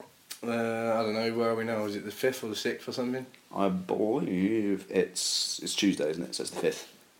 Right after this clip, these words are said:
Speaker 1: Yes.
Speaker 2: Yes.
Speaker 1: Yeah, it's Tuesday the fifth. So, yeah.
Speaker 2: Tuesday the fifth of, uh, January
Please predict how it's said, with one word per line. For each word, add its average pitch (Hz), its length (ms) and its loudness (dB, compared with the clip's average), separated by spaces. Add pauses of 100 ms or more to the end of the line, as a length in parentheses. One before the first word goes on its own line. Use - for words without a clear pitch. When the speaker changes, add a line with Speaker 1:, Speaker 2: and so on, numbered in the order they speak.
(220)
Speaker 1:
Yes. 104 280 -4
Speaker 2:
Yes. - 360 0 (340)
Speaker 1:
Yeah, 110 100 -4
it's 98 140 -6
Tuesday 120 380 2
the 101 40 -4
fifth. 110 340 -6 (220)
So, 107 400 -2 (1080)
yeah. 120 140 0
Speaker 2:
Tuesday 143 360 8
the 123 60 6
fifth - 560 6
of, 113 460 10
uh, 110 280 12 (140)
January 113 640 10